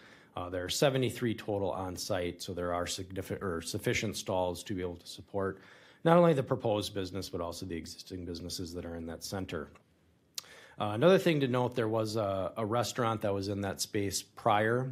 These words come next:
and they have since moved, and I think that's alleviated a lot of the parking concerns that occur at that center. Um, they're differ-, operating a different style of restaurant,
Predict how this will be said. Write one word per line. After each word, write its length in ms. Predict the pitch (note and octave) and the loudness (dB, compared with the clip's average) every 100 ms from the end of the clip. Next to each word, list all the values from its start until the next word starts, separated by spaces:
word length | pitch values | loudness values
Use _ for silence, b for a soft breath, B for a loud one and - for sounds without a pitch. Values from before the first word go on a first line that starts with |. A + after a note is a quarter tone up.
| G#2+ | -6
and 200 | G2 F#2+ | -4 -2
they 100 | F#2+ | 0
have 240 | F#2 F#2+ - | 0 -2 -2
since 320 | A2 G2 - | -2 -2 -2
moved, 500 | G2 G#2 A2 A#2 G2+ | 0 2 2 0 -2
and 120 | F#2 | -4
I 20 | |
think 240 | F2+ G2+ - | -4 -6 -4
that's 220 | F#2+ - | -6 -4
alleviated 560 | F#2 F#2+ F#2+ F#2+ F#2+ F#2 | -4 -2 -2 -2 -2 -2
a 40 | |
lot 220 | F2+ F#2 | -2 -2
of 100 | F2+ | -4
the 80 | E2+ | -8
parking 380 | - F#2 - F#2+ | -6 -6 -4 -8
concerns 500 | F#2+ F2+ F#2 F#2 F2+ | -6 -6 -4 -4 -4
that 180 | F2 F2 | -4 -4
occur 320 | - G2+ F2 | -6 -2 -2
at 160 | E2+ - | -2 -4
that 200 | E2 - | -4 -4
center. 440 | G#2 F#2+ F#2+ F#2 B B B B | -2 0 -2 -2 B B B B
Um, 220 | F2+ F2 F2+ | -10 -8 -6
they're 160 | F2+ | -6
differ-, 320 | F#2 G#2+ B2 - | -4 -4 -4 -4
operating 480 | B2 A#2+ B2 G#2 G2+ | 0 2 2 2 0
a 40 | F#2+ | -2
different 400 | G#2 G#2+ F2 - | -2 -2 -2 0
style 400 | G#2 G2 G#2+ G#2+ | 0 2 2 2
of 100 | G#2 | 2
restaurant, 600 | G#2 G2+ - G#2 G#2 | 0 0 0 0 0